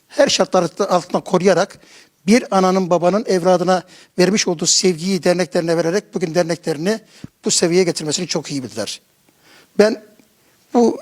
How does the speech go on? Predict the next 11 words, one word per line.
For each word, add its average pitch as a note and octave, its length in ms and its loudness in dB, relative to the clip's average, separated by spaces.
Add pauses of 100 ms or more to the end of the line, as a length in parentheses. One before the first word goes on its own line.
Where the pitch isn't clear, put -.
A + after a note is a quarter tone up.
emek G3+ 280 4
veren F#3 280 4 (360)
genç G#3+ 260 2
delikanlılarımızı, F3 800 0 (500)
genç, F#3+ 260 0
genç G3+ 240 2
kızlarımızı F3+ 540 0
diyeyim, D#3+ 380 -2 (560)
hepsini G#3 300 2
yüreklerinden G3 640 2
öpüyorum F3+ 440 2